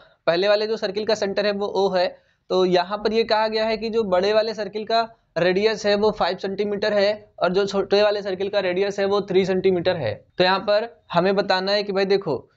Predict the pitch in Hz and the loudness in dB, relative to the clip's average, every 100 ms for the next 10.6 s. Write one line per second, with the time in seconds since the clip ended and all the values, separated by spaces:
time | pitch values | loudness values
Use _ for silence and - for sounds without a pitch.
0 | _ 151 151 180 202 202 175 180 196 160 | _ 2 4 4 2 0 0 4 4 6
1 | 170 214 - _ _ 160 185 175 180 135 | 4 2 -6 _ _ -2 2 0 0 -4
2 | - 139 110 113 - - 202 208 185 202 | -4 -6 -6 -10 -4 0 0 0 -4 -2
3 | 254 254 254 254 220 220 233 233 233 220 | -2 0 0 0 -2 -4 -4 -2 -2 -2
4 | 214 220 214 220 226 220 190 196 196 208 | 0 2 2 2 0 0 0 0 0 0
5 | 202 202 180 196 196 196 196 185 196 196 | 0 0 0 0 0 0 -2 0 0 0
6 | 180 185 185 202 202 180 - 160 170 208 | 0 -2 -2 -2 0 -2 2 2 2 0
7 | - - - 185 - 190 185 - 175 190 | -4 -10 -2 -2 0 -4 -4 0 0 2
8 | 170 - 160 151 170 - - 156 226 214 | 0 0 0 0 0 -4 0 2 2 0
9 | 226 208 220 202 202 214 190 190 190 202 | -2 -6 -8 -6 -6 -6 -6 -4 -4 -4
10 | 202 175 175 170 117 | -4 0 2 2 -2